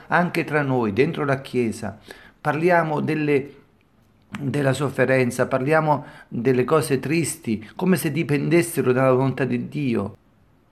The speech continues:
è naturale che non facciamo invece la volontà di Dio. Gesù ci ha parlato di questo papà, è un padre buono, vuole il bene ai suoi figli.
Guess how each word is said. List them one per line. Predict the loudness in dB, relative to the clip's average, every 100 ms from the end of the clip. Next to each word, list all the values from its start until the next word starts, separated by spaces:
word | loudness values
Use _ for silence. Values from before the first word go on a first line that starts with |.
| _ -6
è | -2
naturale | -2 -2 0 4 4 2
che | 0
non | -2 -2
facciamo | -4 -4 -2 0
invece | 0 -2 -4 -4
la | -4
volontà | -4 -4 -6
di | -6 -6
Dio. | -6 -8 -8 -12 -20 -4
Gesù | -2 0 0
ci | 0
ha |
parlato | 0 0 2 2 2
di | -2
questo | -2 -4 -6
papà, | -6 -8 -6 -6
è | -4
un | -2
padre | 0 0 0
buono, | 0 2 2 2 -2 -6 -4
vuole | 0 2
il | 2
bene | 0 2 2 2
ai | 0
suoi | -2 -4
figli. | -4 -4 -4